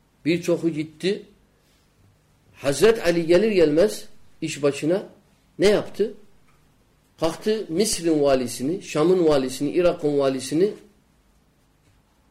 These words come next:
değiştirdi. Mekke valisini değiştirdi. Yeni valiler atadı. Yani devleti yeni baştan kontrol edecektir. Hazret Ali. Bütün valiler teslim ettiler.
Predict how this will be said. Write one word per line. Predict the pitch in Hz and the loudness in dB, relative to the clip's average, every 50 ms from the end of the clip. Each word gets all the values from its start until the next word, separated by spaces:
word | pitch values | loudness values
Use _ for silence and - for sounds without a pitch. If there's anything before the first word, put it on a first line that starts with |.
| _ - | _ -2
değiştirdi. | 120 127 113 113 - - 107 90 85 - - - _ _ _ _ _ _ _ _ _ _ _ _ _ _ _ _ _ _ _ _ _ _ _ _ _ _ _ _ _ _ _ _ _ _ _ _ _ - | 0 0 0 -2 -6 -10 -14 -16 -16 -18 -20 -20 _ _ _ _ _ _ _ _ _ _ _ _ _ _ _ _ _ _ _ _ _ _ _ _ _ _ _ _ _ _ _ _ _ _ _ _ _ 0
Mekke | 127 175 175 175 - 147 120 | 2 2 2 0 -2 0 0
valisini | 120 117 110 110 110 - - 139 170 180 151 | 2 2 0 0 -4 -6 -6 -6 -6 -4 -2
değiştirdi. | 139 120 110 - - - 95 90 85 - - - - - - - _ _ _ _ _ _ _ _ _ _ _ _ _ _ _ - | -2 -2 -4 -6 -10 -14 -16 -16 -16 -18 -18 -16 -18 -18 -20 -20 _ _ _ _ _ _ _ _ _ _ _ _ _ _ _ 0
Yeni | 123 151 175 185 175 | 4 6 6 6 8
valiler | 170 160 160 160 160 165 160 | 6 6 4 4 4 4 4
atadı. | 143 120 - - 107 95 - 85 - - - - - _ _ _ _ _ _ _ _ _ - | 4 2 0 -2 -4 -6 -6 -8 -14 -18 -20 -20 -20 _ _ _ _ _ _ _ _ _ -2
Yani | 127 139 131 135 156 156 | 0 0 0 0 0 2
devleti | 151 151 160 151 147 143 - - 175 | 4 4 4 4 4 2 2 0 0
yeni | 170 165 175 165 | 0 0 2 2
baştan | 156 139 - - 170 170 165 | 0 -2 -2 -2 -4 -4 -2
kontrol | 147 139 131 131 131 127 120 117 | 0 0 0 0 0 0 0 0
edecektir. | 107 98 90 90 87 85 80 - - _ _ _ _ _ _ _ _ _ _ _ _ _ _ - | 0 -2 -4 -6 -10 -12 -16 -18 -20 _ _ _ _ _ _ _ _ _ _ _ _ _ _ -10
Hazret | 113 120 110 110 113 110 110 - | -8 -6 -4 -2 -4 -4 -4 -8
Ali. | 87 85 82 80 - _ _ _ _ _ _ _ _ _ _ _ _ _ - | -10 -10 -12 -14 -18 _ _ _ _ _ _ _ _ _ _ _ _ _ -4
Bütün | 170 165 165 240 254 226 190 | -2 0 0 2 4 4 6
valiler | 175 165 156 156 160 180 202 202 202 | 6 4 4 2 2 2 0 0 0
teslim | - 170 160 - - 185 175 143 | -2 -4 -4 -4 -2 0 0 0
ettiler. | 117 113 - - 127 156 202 240 | 0 -2 -6 -4 0 0 0 0